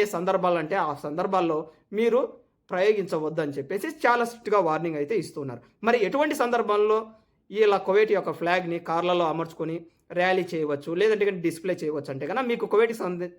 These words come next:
సంబంధించినంత వరకు రిపబ్లిక్ డే ఉన్నది, at the same time ఈద్ ఉంది. ఇలా కువైట్కి సంబంధించినటువంటి గవర్నమెంట్ ఎప్పుడైతే మీకు హాలిడేస్ ఇచ్చి పర్టికులర్గా ఈ పండగ చేసుకోవచ్చు అని చెప్పేసి మీకు ఎప్పుడైతే అనౌన్స్ చేస్తారో అటువంటి సమయంలో మాత్రమే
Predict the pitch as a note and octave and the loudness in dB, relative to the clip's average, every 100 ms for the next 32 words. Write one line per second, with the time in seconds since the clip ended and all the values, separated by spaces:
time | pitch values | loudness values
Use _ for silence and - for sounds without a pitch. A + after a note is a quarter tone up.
0 | - F3 F#3 F3+ F3 E3 D3 D3 D3 D3+ | -8 -4 -4 -4 -6 -8 -6 -6 -4 -6
1 | D#3+ E3 _ - F#3+ G#3 G3 F#3+ E3+ F3 | -6 -10 _ -6 -2 0 0 -2 2 2
2 | D#3 C#3+ C#3+ D3+ - _ F3 F3+ F3+ F3+ | 4 -2 -2 -4 -6 _ -6 0 0 0
3 | F#3 F#3 F#3+ F3 F3+ F3+ E3 D3+ D#3 E3+ | 0 0 0 0 0 0 -2 -4 -6 -6
4 | - _ - A3 A3+ A3+ A3 A#3 A#3 F#3+ | -10 _ 2 4 4 4 4 6 2 -4
5 | F3+ F3 E3 D3+ D3+ E3+ E3 G3+ A#3+ A3 | -4 -6 -8 -8 -6 -2 2 2 2 0
6 | E3 C#3+ E3+ F3 G3 E3 C#3+ G#3+ C#4 - | 0 0 0 4 2 2 0 2 2 -2
7 | _ _ _ F#3 G3 A3+ B3 A3+ F3+ C#3 | _ _ _ 2 4 6 6 4 0 -8
8 | E3+ E3+ F3 _ _ _ _ - G3 A#3 | -4 -4 -6 _ _ _ _ -6 -6 -4
9 | A#3+ A#3 A#3 A3+ G3 F#3 E3+ E3+ G3+ G#3 | 0 2 4 2 0 -4 -4 -2 0 0
10 | F#3 F#3+ - G#3+ A3 A#3 G#3 E3+ E3 D#3 | -2 -2 4 6 6 4 2 0 -8 0
11 | G#3 A3 F3+ D3+ D3 C#3 F#3+ G#3+ F3+ E3+ | 2 2 -2 -4 -4 -2 0 0 0 -2
12 | F3+ D#3+ C#3+ D3+ F3 C4+ - _ - D#3+ | -6 -8 -8 -4 -2 -2 -6 _ -10 0
13 | G#3 A#3+ C#4+ C#4 A3 G3+ G#3 G#3 G#3+ F3 | 4 6 4 0 0 2 4 6 4 2
14 | D#3 A3 B3 B3+ A#3+ | 2 2 4 2 2